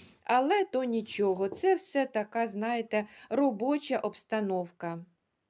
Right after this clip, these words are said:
Давайте трішки подивимося, що в мене є тут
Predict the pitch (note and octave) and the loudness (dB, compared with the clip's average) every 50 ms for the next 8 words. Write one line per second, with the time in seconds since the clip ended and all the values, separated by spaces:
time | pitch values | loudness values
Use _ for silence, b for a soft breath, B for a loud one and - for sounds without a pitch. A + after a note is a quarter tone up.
0 | _ _ _ _ _ _ _ _ _ _ _ _ _ _ _ _ _ _ _ B | _ _ _ _ _ _ _ _ _ _ _ _ _ _ _ _ _ _ _ B
1 | B B B B B B B B B B B - A#3+ A#3+ B3+ B3+ A#3+ A#3 A3 G#3+ | B B B B B B B B B B B -6 -4 -2 0 0 0 0 -2 -4
2 | - - G#3 G#3 G#3 - G3+ G3 G3 G3+ G3 E3+ G#3+ G#3 G#3 G3+ G3 G3 - G3 | -4 -4 -4 -4 -4 -4 -6 -4 -4 -4 -4 -4 -4 -2 -2 -2 -2 -2 -2 -4
3 | G3 G3 - - - B3 A#3+ A3+ F#3+ F#3+ G3+ G3+ G3+ G3 F#3+ F#3+ F3 F#3 G#3+ G#3 | -4 -4 -6 -4 -2 0 0 0 0 -2 -2 -2 -2 -2 -4 -4 -2 -2 -2 -4
4 | G3+ - - G3+ G3+ F#3+ B | -4 -4 -4 -6 -6 -6 B